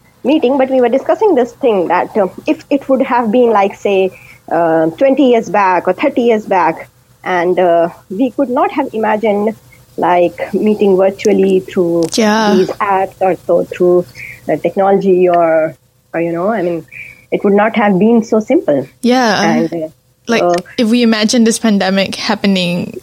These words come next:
Speaker 2: in a different
Speaker 1: Yeah.
Speaker 2: era, there wouldn't be
Speaker 1: Yes.
Speaker 2: all this. There wouldn't be
Speaker 1: Yes.
Speaker 2: social
Speaker 1: Yeah.
Speaker 2: media, you know, for us to
Speaker 1: Yes.
Speaker 2: get in touch. It's really interesting to think about.
Speaker 1: Yes, exactly.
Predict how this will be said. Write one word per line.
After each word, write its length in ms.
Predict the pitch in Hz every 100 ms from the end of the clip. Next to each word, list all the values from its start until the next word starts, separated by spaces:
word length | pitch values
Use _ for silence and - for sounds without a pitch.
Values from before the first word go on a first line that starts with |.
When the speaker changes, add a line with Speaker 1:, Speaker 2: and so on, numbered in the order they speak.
| -
Speaker 2:
in 240 | 214 202
a 100 | 196
different 500 | 202 214 185 170 170
Speaker 1:
Yeah. 80 | -
Speaker 2:
era, 640 | 214 214 196 190 214 226 226
there 320 | 233 214 214
wouldn't 280 | 208 277 202
be 240 | 180 196
Speaker 1:
Yes. 40 | 262
Speaker 2:
all 120 | 202
this. 540 | 190 - 226 - - -
There 120 | - 220
wouldn't 240 | 226 196
be 80 | 233
Speaker 1:
Yes. 360 | 262 320 220 - - - -
Speaker 2:
social 360 | 254 226 220
Speaker 1:
Yeah. 200 | 196 220
Speaker 2:
media, 440 | 214 208 180 - 214
you 120 | 214
know, 400 | 208 226 302 311 -
for 240 | - 220
us 200 | 214 214 214
to 60 |
Speaker 1:
Yes. 140 | 233 214
Speaker 2:
get 120 | 190
in 60 | 202
touch. 580 | 233 202 - - -
It's 340 | 254 214 - -
really 220 | 226 233
interesting 480 | 208 226 220 208 196
to 80 | -
think 220 | 208 220
about. 380 | 214 - 254 - - _ _ _ _ _ - -
Speaker 1:
Yes, 480 | 170 170 165 160
exactly. 580 | 175 175 196 208 170 151